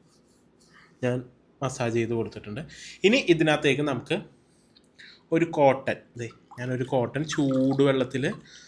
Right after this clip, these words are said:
ചൂടുവെള്ളത്തിൽ മുക്കി വെച്ചതാണേ. അപ്പോൾ ഈ കോട്ടൺ നമുക്ക് തുണി, നമുക്ക് ഏതെങ്കിലും ഒരു കോട്ടൺ തുണി ആയാലും മതി. ദേ ഈ കോട്ടൺ, ഇതിപ്പോൾ ഒരു ടവലാണ് നമുക്കിങ്ങനെ മേടിക്കാൻ കിട്ടും, ഞാൻ ആ ടവലാണ് യൂസ് ചെയ്തിരിക്കുന്നത്.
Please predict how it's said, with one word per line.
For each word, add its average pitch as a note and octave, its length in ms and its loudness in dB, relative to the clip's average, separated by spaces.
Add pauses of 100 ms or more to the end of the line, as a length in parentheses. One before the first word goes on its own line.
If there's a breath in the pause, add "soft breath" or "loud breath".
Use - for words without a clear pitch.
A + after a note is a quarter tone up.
(2000 loud breath)
ചൂടുവെള്ളത്തിൽ C3+ 680 -2
മുക്കി D3 240 -8
വെച്ചതാണേ. A2+ 440 -6 (520 loud breath)
അപ്പോൾ D3 200 -6 (200)
ഈ - 20 -8 (140)
കോട്ടൺ C3+ 420 -4 (260)
നമുക്ക് B2 260 -8 (220)
തുണി, F3+ 280 2
നമുക്ക് C#3+ 280 -2
ഏതെങ്കിലും D#3+ 260 -2
ഒരു E3 140 -6
കോട്ടൺ D#3 240 0 (100)
തുണി D#3 200 -6
ആയാലും C#3+ 320 -2
മതി. - 160 -8 (540 soft breath)
ദേ G#2 60 -16 (560)
ഈ - 20 -8 (300)
കോട്ടൺ, B2 280 -4 (160)
ഇതിപ്പോൾ C#3 260 -6
ഒരു C#3+ 160 -6
ടവലാണ് C3 500 0
നമുക്കിങ്ങനെ B2 400 -8
മേടിക്കാൻ A#2 420 -4
കിട്ടും, B2 280 -8
ഞാൻ A#2+ 160 -10
ആ B2 120 -8
ടവലാണ് A#2+ 500 -6
യൂസ് G2+ 200 -16
ചെയ്തിരിക്കുന്നത്. G2 440 -14